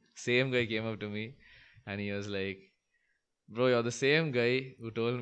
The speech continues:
me when the time comes when I can walk again, that you would go back to football." And down the line somewhere, like, I just felt like, I don't know what changed.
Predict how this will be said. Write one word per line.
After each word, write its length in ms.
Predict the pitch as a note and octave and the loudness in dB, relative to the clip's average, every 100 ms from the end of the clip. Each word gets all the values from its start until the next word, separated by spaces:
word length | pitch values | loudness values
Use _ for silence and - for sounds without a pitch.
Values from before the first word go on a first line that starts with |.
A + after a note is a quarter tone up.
| A#2+ | -4
me 60 | C3+ - _ - | -8 -12 _ -14
when 100 | A2 G#2+ | -10 -8
the 60 | G#2 | -2
time 260 | B2 D3+ C#3+ B2 | 0 2 0 0
comes 260 | C3 C3+ A#2 - G2+ | 0 0 -6 -10 -8
when 100 | A2 | -6
I 40 | A2 | -4
can 120 | A2 G#2 | -4 -2
walk 200 | G#2 C3+ A#2+ | -2 -2 -4
again, 280 | G#2 A2+ B2 - _ _ _ - | -4 -6 -8 -16 _ _ _ -10
that 160 | G2 | -6
you 80 | G#2+ | -6
would 100 | G#2+ G#2 | -6 -2
go 60 | A2 A2+ | -2 0
back 120 | A2+ | -4
to 40 | G#2 | -8
football." 380 | G2+ F#2+ G2 F#2+ - _ _ _ _ _ _ _ _ _ | -14 -10 -10 -10 -16 _ _ _ _ _ _ _ _ _
And 300 | G2 G#2 G#2 | -12 -8 -4
down 240 | G#2+ A#2+ C#3+ | -2 -2 -2
the 80 | |
line 260 | C#3+ C3+ C#3 | -2 -2 -4
somewhere, 440 | B2+ A2 A2+ B2 | -8 -8 -4 -4
like, 340 | B2 G#2 F#2 _ - | -2 -4 -6 _ -14
I 80 | G2 | -10
just 240 | G#2+ - | -10 -10
felt 220 | G2+ G2+ | -10 -10
like, 260 | G#2 G2 F2 - _ | -8 -10 -10 -16 _
I 120 | - F#2 | -12 -10
don't 120 | G2 | -8
know 160 | A2 | -8
what 320 | F2+ F2+ G2 - | -8 -8 -10 -10
changed. 460 | F#2 F#2+ G#2 - | -12 -12 -14 -18